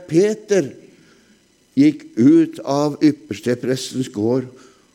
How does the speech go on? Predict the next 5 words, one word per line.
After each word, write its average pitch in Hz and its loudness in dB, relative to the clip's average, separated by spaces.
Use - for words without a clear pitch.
og 98 -8
så 131 -2
gråt 101 -4
han 123 -2
bittert. - -6